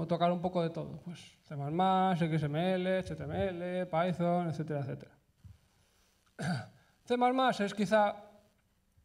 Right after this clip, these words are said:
el lenguaje que utilizamos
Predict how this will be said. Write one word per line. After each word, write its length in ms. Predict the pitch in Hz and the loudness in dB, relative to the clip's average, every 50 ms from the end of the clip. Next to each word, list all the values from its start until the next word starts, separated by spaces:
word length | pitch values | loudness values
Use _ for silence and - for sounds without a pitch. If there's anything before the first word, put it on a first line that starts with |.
| - - | -8 -2
el 720 | 226 214 208 202 196 196 196 196 196 196 196 196 190 190 190 | 0 2 2 2 2 0 -2 -2 -2 -2 -2 -2 -2 0 2
lenguaje 680 | 196 196 190 190 208 214 208 - 196 190 190 180 185 - - - - - _ _ _ _ _ - | 2 2 4 6 6 6 6 4 2 0 0 -2 -6 -10 -16 -20 -20 -20 _ _ _ _ _ -6
que 100 | 226 226 | -4 -2
utilizamos 800 | - 220 208 196 180 214 220 214 214 208 208 196 - - - | 0 2 2 4 4 4 4 4 4 2 2 0 -2 -8 -16